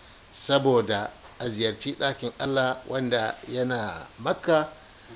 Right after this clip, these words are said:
amma kuma haƙiƙan hajji shine dai ka nufi wannan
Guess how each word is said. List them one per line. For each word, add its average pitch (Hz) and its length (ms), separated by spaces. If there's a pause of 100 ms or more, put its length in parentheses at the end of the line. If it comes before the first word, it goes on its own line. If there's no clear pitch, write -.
(600)
amma 131 320
kuma 147 260
haƙiƙan 165 720
hajji 107 340 (500)
shine 131 600
dai 131 360
ka 127 180
nufi 143 480 (100)
wannan 135 420